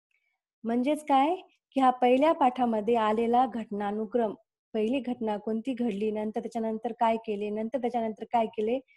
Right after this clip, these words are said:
हे फक्त एक, दोन, तीन, चार असे क्रमांक टाकून व्यवस्थित लिहायचे. मग पहिली कोणती घटना येणार? नदी मार्गस्य अवरोधनम, दुसरी जल व्यवस्थापनम, तिसरी भूमी उर्वरीकरणम आणि चौथी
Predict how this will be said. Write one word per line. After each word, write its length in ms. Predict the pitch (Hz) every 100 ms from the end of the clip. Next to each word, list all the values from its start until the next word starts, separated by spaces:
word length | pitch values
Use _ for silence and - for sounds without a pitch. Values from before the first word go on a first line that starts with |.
| _ _ -
हे 100 | 285 294
फक्त 260 | 254 - 254 285 269
एक, 340 | 226 247 226
दोन, 260 | 220 226 226
तीन, 340 | - 233 233 202
चार 180 | 233 220
असे 340 | 214 - 262 359 _ _ _ _
क्रमांक 400 | 240 240 247 233
टाकून 280 | 220 - 269
व्यवस्थित 440 | 226 214 - 285 277
लिहायचे. 480 | 240 214 202 220 180 _ _ _ 214
मग 80 |
पहिली 360 | 214 247 254 269
कोणती 420 | 254 269 254 269
घटना 440 | 240 247 240 240 240
येणार? 340 | 247 262 320 _ -
नदी 280 | 220 226 240
मार्गस्य 520 | 233 226 214 240 226
अवरोधनम, 580 | 202 202 196 202 226 285
दुसरी 520 | 254 220 - 294 349 359 _ _ _ -
जल 140 | 220 269
व्यवस्थापनम, 760 | 254 233 - 196 214 214 262
तिसरी 580 | 294 - 254 - 302 330 339 _ 233
भूमी 300 | 254 285 277
उर्वरीकरणम 920 | 226 214 214 208 214 208 226 277 247
आणि 160 | 226
चौथी 500 | 214 247 240 302 339